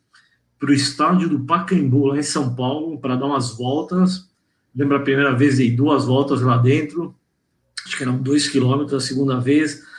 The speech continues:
Eu já fui lá, dei quatro voltas. O cara falou pra mim, "É, vai devagar aí que você vai estourar."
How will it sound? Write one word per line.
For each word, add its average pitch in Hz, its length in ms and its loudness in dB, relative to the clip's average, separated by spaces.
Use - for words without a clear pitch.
Eu 131 60 -2
já 127 140 2
fui 135 180 2
lá, 135 100 2
dei 131 220 2
quatro 139 420 0
voltas. 135 380 0
O 123 80 0
cara 131 180 2
falou 131 220 -2
pra 127 180 -2
mim, 127 100 -4
"É, 123 120 -8
vai 127 160 -6
devagar 143 440 -2
aí 180 200 4
que 180 60 -4
você 185 120 2
vai 160 140 2
estourar." 151 560 0